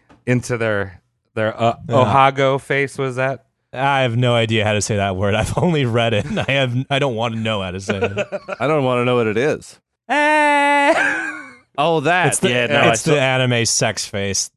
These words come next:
Speaker 2: drool.
Speaker 3: I, I saw that once while doing research. Um, you know, penis research.
Speaker 2: <laughs> On what?
Speaker 3: And, uh,
Speaker 2: Okay.
Speaker 3: and I couldn't believe how many hits it had on a particular website.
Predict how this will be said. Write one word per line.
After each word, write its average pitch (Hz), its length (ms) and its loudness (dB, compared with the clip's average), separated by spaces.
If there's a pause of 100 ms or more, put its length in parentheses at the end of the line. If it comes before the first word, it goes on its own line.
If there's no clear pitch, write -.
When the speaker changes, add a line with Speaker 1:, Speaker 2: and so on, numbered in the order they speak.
(120)
Speaker 2:
drool. 92 260 -4
Speaker 3:
I, 139 180 2
I 143 120 0
saw 240 280 0
that 151 200 2
once 156 440 -2
while 123 260 0
doing 123 380 0
research. 123 760 -4 (500)
Um, 113 540 -2 (680)
you 147 100 0
know, 139 160 0
penis 165 460 -2
research. 92 400 -6
Speaker 2:
<laughs> - 40 -8
On 139 180 0 (120)
what? 147 280 0
Speaker 3:
And, 123 600 -6
uh, 110 560 0
Speaker 2:
Okay. 80 280 -10 (1500)
Speaker 3:
and 120 120 0
I 143 100 2
couldn't 175 260 0
believe 139 360 0
how 143 120 2
many 123 260 0
hits 147 320 -2
it 104 100 -4
had 104 240 0
on 101 180 -2
a 101 60 -2
particular 110 600 -4
website. 98 540 -6